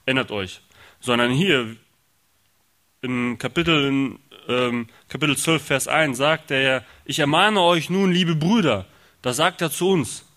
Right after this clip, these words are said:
das sagt er zu mir und zu dir, dass wir unsere Sicht der Dinge immer wieder ändern müssen.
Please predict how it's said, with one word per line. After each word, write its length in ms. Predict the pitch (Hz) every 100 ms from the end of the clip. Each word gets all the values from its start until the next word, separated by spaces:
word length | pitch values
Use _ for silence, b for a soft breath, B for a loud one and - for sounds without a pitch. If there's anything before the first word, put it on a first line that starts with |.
| _ _ _ _ _
das 120 | -
sagt 180 | 147 151
er 120 | 135
zu 160 | - 151
mir 320 | 165 185 170
und 120 | 143
zu 140 | -
dir, 180 | 147 139
dass 380 | 120 117 - 135
wir 280 | 208 180 101 B B B B _ _ _ _ _ _ _ _ _ _ _ _ _ _ _ _ _
unsere 240 | 131 135 135
Sicht 220 | 165 -
der 80 | 131
Dinge 340 | 151 147 101 - _ _ _
immer 200 | 156 156
wieder 180 | 147 139
ändern 200 | 143 117
müssen. 320 | 104 -